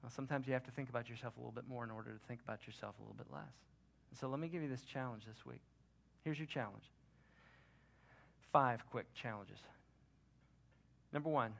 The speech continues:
do something for other people. Just do it. Just go do it. Develop a habit. For example, I think everybody should be in a small group. I think everybody should be in a small group. After this sermon, you know I think everybody should be in a small group,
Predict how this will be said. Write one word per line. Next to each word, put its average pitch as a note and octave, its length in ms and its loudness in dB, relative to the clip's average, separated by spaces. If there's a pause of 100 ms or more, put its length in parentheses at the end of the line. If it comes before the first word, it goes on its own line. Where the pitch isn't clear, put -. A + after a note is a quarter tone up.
(280)
do A#3 120 2
something F#3 320 6
for D#3 220 8
other D3 140 10
people. B2+ 280 -4 (800)
Just G3+ 140 -4
do G3+ 120 8
it. C#3 120 4 (420)
Just D#3+ 140 -4
go F3+ 80 8
do E3+ 140 8
it. A2 100 6 (240)
Develop C#3+ 240 8
a C#3 60 6
habit. C#3 260 6 (2250)
For E3+ 100 6
example, E3 340 10 (1300)
I F3+ 80 12
think A3+ 120 10
everybody E3 300 8
should D#3 160 0
be D#3+ 80 6
in D#3 80 6
a D3+ 40 4
small E3 240 6
group. F#3 180 0 (720)
I E3+ 80 12
think F3+ 140 10
everybody G3 420 10
should G3 180 2
be F#3 100 6
in F#3 60 4
a F3+ 60 2
small E3+ 220 6
group. D3 140 2
After E3 220 12
this G3+ 180 6
sermon, G#3+ 400 6
you F#3 140 4
know F3+ 420 12
I D#3+ 120 12
think E3 320 6
everybody E3 420 10
should D#3+ 180 0
be D#3 100 4
in D#3 60 4
a D3+ 40 2
small D#3 260 4
group, E3+ 220 2